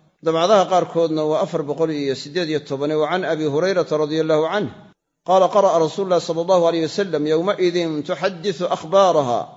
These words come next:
Abu Hurayra waxau yidhi, rasuulki Ilaahay sallallahu alayhi wasallam wuxuu akhriyey,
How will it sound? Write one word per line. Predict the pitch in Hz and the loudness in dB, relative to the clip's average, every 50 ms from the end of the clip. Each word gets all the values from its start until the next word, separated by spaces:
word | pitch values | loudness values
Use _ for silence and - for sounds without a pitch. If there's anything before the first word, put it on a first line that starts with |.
| - _ _ _ _ _ _ _ _ _ _ _ - | -20 _ _ _ _ _ _ _ _ _ _ _ -4
Abu | 165 165 165 156 | -2 0 2 4
Hurayra | 170 208 226 220 214 | 4 6 6 6 6
waxau | 220 254 - 220 185 | 4 4 4 2 2
yidhi, | 151 123 98 85 - - - _ _ _ _ _ _ _ _ - | 0 -2 -4 -8 -12 -18 -20 _ _ _ _ _ _ _ _ -4
rasuulki | - 175 175 170 - 226 220 175 156 190 190 | -2 0 0 0 0 0 0 0 0 0 2
Ilaahay | 180 180 180 190 175 | 4 4 4 4 2
sallallahu | - 185 175 175 180 190 202 185 180 | 0 -4 -4 0 2 4 4 4 4
alayhi | 180 175 175 170 165 | 4 2 2 0 0
wasallam | 170 214 214 196 190 214 | -2 -2 -2 -2 0 0
wuxuu | 240 214 220 202 | 0 0 2 2
akhriyey, | 202 190 - 170 160 143 127 107 95 | 2 0 0 -2 -2 -2 -2 -4 -6